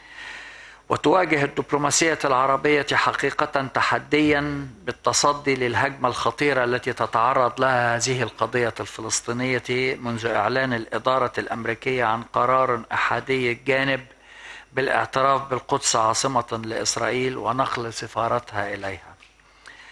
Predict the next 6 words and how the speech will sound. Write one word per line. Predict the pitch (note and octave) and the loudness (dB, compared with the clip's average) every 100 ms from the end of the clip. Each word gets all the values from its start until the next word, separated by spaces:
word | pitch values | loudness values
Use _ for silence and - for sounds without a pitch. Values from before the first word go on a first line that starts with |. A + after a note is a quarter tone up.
| - - - - - - | -20 -20 -20 -20 -20 -8
لقد | C#3 C#3 C#3 | -2 0 0
تخلى | - C#3 D#3 D#3 D3+ D3+ D3+ - | 0 2 4 4 4 4 4 4
الجانب | B2+ A#2+ C#3+ C#3+ C3+ | 2 0 0 2 0
الأمريكي | B2+ - C3 B2 A#2+ - D3+ C3 | -2 -2 -2 0 0 0 0 2
بهذا | B2 B2+ B2+ B2 | 2 2 2 0
القرار | A#2 - B2+ C3+ C#3+ C#3+ | 0 0 4 4 4 2